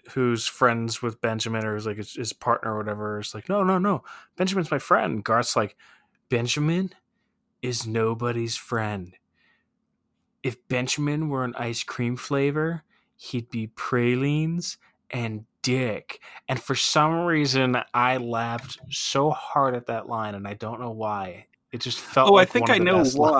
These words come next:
Speaker 1: lines.
Speaker 2: I think I know why.
Speaker 1: That,
Speaker 2: It's
Speaker 1: that Garth
Speaker 2: because
Speaker 1: delivered.
Speaker 2: you're who you are. And I, when I heard that line, just went, "Eh." <sighs> It, it's that
Speaker 1: Well, f-,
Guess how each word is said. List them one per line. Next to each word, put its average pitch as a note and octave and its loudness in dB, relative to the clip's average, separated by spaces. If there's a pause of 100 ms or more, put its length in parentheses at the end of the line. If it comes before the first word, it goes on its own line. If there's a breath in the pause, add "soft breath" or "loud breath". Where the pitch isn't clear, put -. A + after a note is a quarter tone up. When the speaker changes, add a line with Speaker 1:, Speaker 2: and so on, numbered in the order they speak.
Speaker 1:
lines. - 2
Speaker 2:
I - 0
think F3 -4
I D#3+ 0
know B2+ -2 (100)
why. A2 -4
Speaker 1:
That, C3 2
Speaker 2:
It's A#2+ 0
Speaker 1:
that A#2+ 2
Garth A#2 4
Speaker 2:
because F#2+ -2
Speaker 1:
delivered. G#2 0 (160)
Speaker 2:
you're G2+ -2
who - -14
you G2 -10
are. G2 2 (520 loud breath)
And G#2+ 2
I, A2 2
when G#2 -6
I G2 -2
heard G2 -4
that G#2 -4
line, G2 0
just F#2+ -10
went, G2+ -6 (460)
"Eh." F#3 0 (2000 loud breath)
<sighs> C#3+ -2 (320 loud breath)
It, A#2+ -2
it's A2 -8
that A2 0
Speaker 1:
Well, E3 2
f-, - -8